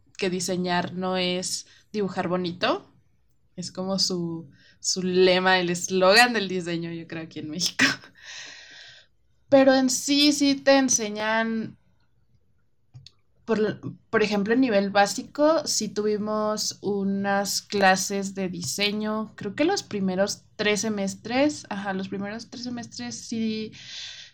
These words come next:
em, tuvimos diseño básico que, eh, se enfoca en, en enseñarnos a los alumnos y las alumnas a...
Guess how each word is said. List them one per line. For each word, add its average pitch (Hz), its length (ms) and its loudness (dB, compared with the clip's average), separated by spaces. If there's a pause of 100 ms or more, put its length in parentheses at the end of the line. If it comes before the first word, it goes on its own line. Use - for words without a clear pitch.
em, 190 640 -2
tuvimos 196 580 0
diseño 190 560 0
básico 269 760 2
que, 175 840 -4 (600)
eh, 190 200 0
se 196 120 -2
enfoca 196 760 4
en, 180 880 -2 (760)
en 196 280 0
enseñarnos 190 640 -2
a 214 60 -2
los 202 180 -6
alumnos 185 760 -4
y 196 80 -10
las 175 200 -10
alumnas 170 640 -10
a... - 500 -4